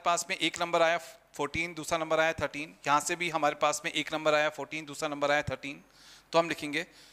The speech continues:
therefore the two numbers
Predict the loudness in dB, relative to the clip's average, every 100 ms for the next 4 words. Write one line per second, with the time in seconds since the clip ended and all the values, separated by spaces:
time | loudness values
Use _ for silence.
0 | _ 0 2 2 -2 -12 -12 _ _ _
1 | _ _ _ _ _ _ _ _ _ _
2 | _ 2 2 0 0 2 4 2 2 -4